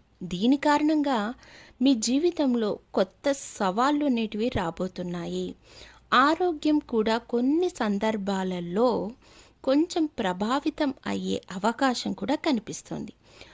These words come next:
పరీక్షలకు సిద్ధమవుతున్నట్లయితే కాపీ చేయడం వంటి, ఆ, ఏదైనా ప్రయత్నాలు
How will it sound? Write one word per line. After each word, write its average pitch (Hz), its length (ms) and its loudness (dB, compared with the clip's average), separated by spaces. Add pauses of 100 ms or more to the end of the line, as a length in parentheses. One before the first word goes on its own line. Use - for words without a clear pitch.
(240)
పరీక్షలకు 320 800 2
సిద్ధమవుతున్నట్లయితే 214 1800 -2 (580)
కాపీ 277 420 2 (180)
చేయడం 233 400 4
వంటి, 190 540 -2 (560)
ఆ, 208 520 -4
ఏదైనా 302 540 4
ప్రయత్నాలు 226 1200 -2